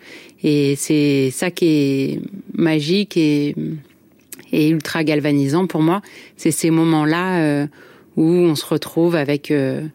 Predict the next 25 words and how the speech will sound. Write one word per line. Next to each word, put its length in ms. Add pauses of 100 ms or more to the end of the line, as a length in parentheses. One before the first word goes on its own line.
(320)
je 140
sais 160
pas, 200
Chirette 460
qui 100
vient 140
d'Albanie 800 (320)
et 140
qui 400
explique 440
à 100
Fatima 440
Zora 260
comment 220
faire 200
les 80
macarons 580
parce 180
que 80
moi, 180
je 80
leur 140
ai 80
appris 320
avant. 420